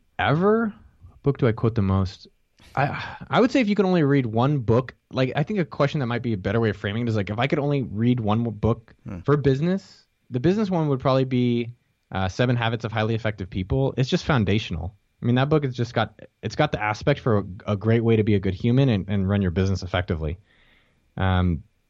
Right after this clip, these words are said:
Speaker 1: on the personal book, I don't know. I generally, you know, I think I'm a novelty seeker where I always like reading the next new book.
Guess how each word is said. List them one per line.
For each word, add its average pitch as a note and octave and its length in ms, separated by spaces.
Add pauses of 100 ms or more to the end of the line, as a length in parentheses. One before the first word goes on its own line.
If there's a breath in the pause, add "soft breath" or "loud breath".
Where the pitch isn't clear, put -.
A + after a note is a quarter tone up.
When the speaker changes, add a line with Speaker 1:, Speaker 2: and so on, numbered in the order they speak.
(800)
Speaker 1:
on A#2+ 160
the A#2+ 80
personal A2 640
book, F2+ 300
I A2+ 120
don't B2+ 140
know. G2 380 (1300)
I F3+ 120
generally, G#3+ 340
you G3+ 60
know, G3 140
I D#3 120
think G#3+ 280
I'm C#3 120
a C3 60
novelty A#2+ 640
seeker F#3+ 420
where A#2+ 260
I A2 220
always C3+ 160
like B2+ 160
reading B2 180
the A2 80
next F#2+ 360
new G#2 140
book. G2 440